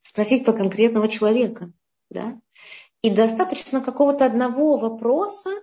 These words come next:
и у вас будет беседа обеспечена на полчаса, да, если не больше. То есть вместо общего вопроса про «как дела?», мы спрашиваем что-то очень точечное и спрашиваем про чувства,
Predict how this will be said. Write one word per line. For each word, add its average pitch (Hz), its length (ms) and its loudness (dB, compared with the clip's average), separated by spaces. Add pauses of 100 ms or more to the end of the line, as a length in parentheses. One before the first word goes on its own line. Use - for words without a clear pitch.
(300)
и 226 80 -2
у 233 60 0
вас 262 160 0
будет 226 280 0
беседа 233 340 0
обеспечена 214 480 -2
на 202 120 -4
полчаса, 196 600 -8 (280)
да, 226 140 2 (100)
если - 220 -4
не 196 100 4
больше. 170 380 -4 (640)
То 190 80 -4
есть - 140 -6
вместо 208 840 4 (320)
общего 233 440 2
вопроса 180 680 -2
про 170 140 -10
«как 170 240 -4
дела?», 170 400 -2 (720)
мы 185 100 2
спрашиваем 277 480 2
что-то 247 240 0
очень 233 400 2
точечное 185 840 -2 (800)
и 220 340 6
спрашиваем 226 720 2
про 226 100 2
чувства, 196 640 -4